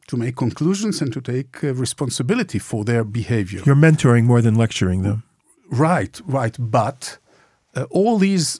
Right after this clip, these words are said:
Speaker 1: discussion is based on text studies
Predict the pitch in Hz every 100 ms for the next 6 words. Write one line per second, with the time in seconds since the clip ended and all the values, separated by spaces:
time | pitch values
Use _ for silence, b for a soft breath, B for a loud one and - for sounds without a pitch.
0 | - 110 - - 202 208 - 107 92 135
1 | _ _ - 113 107 104 147 190 180 -
2 | - - 147 147 - _ _ _ _ _
3 | _ - 226 240 - - 85 82 87 -
4 | -